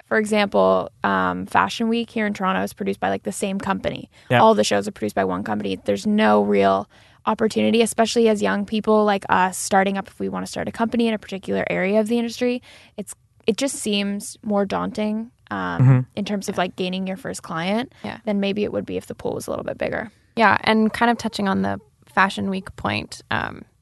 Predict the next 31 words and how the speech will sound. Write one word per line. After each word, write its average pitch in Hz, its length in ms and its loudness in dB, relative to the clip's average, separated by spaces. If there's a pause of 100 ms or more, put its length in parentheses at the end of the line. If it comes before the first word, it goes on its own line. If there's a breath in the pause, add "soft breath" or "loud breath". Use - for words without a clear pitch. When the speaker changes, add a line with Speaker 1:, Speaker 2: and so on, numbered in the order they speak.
(220)
Speaker 3:
it 208 100 -4 (120)
also 214 300 6
kind 196 240 -2
of 190 80 -4
seems 190 340 -2
like 185 220 -6
because 190 300 -2
the 202 100 -4
industry 196 440 -2
is 202 80 -4
so 202 200 -2
small, 196 420 -2 (360 soft breath)
the 208 120 0
power 208 420 6
is 254 120 -2
also 254 240 -2
concentrated 262 640 -2
in 262 140 -2
the 262 60 0
Speaker 2:
Yep. 247 40 -4
Speaker 3:
same 240 440 4
few, 233 720 0
s-, - 260 -4
like, 190 240 2
very 202 360 6
small 190 460 4
group. 202 380 0 (280 loud breath)
Like 190 200 2 (180)
you 190 140 -2
said, 190 220 6
Anna, 180 440 2